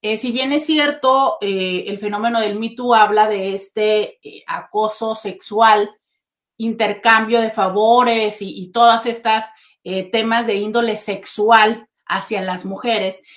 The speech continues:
pero el mobbing fue, eh, como la primera manera de poder, la primera forma en la que se empieza a documentar todo esto. O sea, estas dinámicas de acoso que se dan en los trabajos,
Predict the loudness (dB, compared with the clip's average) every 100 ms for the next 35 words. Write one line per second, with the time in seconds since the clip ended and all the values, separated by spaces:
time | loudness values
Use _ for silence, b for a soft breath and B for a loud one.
0 | b b 2 4 4 4 2 4 10 10
1 | 10 6 -2 -4 -8 -6 -2 0 0 0
2 | -2 -2 -2 0 0 0 -2 -4 -2 -2
3 | -2 -6 -4 0 4 2 0 -8 -6 -6
4 | -4 -4 -4 -6 -8 _ -10 -8 -6 -4
5 | -2 -2 -2 -2 -2 -2 -6 -10 -16 -16
6 | -10 -8 -4 -4 -4 B B -4 -2 -2
7 | -2 -4 -6 -4 -6 -6 -6 -4 -6 -10
8 | -18 -20 _ _ -16 -4 0 0 -4 _
9 | -6 0 2 4 4 6 6 4 2 0
10 | -2 0 0 -4 -4 2 4 2 0 -2
11 | -2 -6 -8 -6 0 2 0 -4 -8 -8
12 | -4 -2 2 0 0 -4 -4